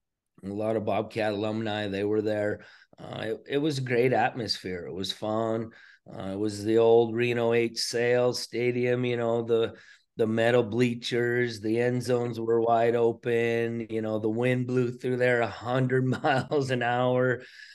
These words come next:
Um, you know, it was fun. You just definitely had a different mindset when you're at home.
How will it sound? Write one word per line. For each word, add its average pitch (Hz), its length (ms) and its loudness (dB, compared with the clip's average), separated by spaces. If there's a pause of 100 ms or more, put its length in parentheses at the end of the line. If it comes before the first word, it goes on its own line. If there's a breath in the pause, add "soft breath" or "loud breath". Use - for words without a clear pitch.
(160 loud breath)
Um, 110 460 0 (160)
you 139 160 -2
know, 127 260 0
it 156 80 8
was 165 220 4
fun. 156 560 -2
You 107 320 -6
just - 300 -8
definitely 123 400 0
had 120 220 2
a 113 60 0
different 117 360 -4
mindset 117 560 -4
when 110 200 -4
you're 110 220 -2
at - 80 -10
home. 131 440 -2